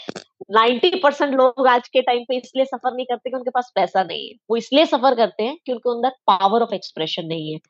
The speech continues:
वो कहीं ना कहीं बोल नहीं पाते हैं, इमोशनली बड़े अकेले हैं, या फिर मेंटली बड़े ब्लॉक हैं, उनको समझ नहीं आता किसके पास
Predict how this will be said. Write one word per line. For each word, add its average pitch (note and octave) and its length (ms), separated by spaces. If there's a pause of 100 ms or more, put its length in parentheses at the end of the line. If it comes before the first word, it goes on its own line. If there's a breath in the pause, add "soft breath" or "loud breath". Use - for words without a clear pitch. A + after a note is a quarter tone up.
(120)
वो A3+ 60
कहीं A#3 260
ना B3+ 100
कहीं B3 260
बोल G3 320
नहीं G3 260
पाते E3 260
हैं, E3 180 (300)
इमोशनली A#3 500
बड़े G#3+ 200
अकेले E3+ 360
हैं, E3+ 320 (300)
या A3+ 140
फिर A#3 240
मेंटली A#3 460
बड़े B3 200
ब्लॉक F#3 360 (120)
हैं, F3 180 (100)
उनको G#3 160
समझ A#3 300
नहीं A3+ 120
आता A3 160
किसके A#3+ 340
पास A3 240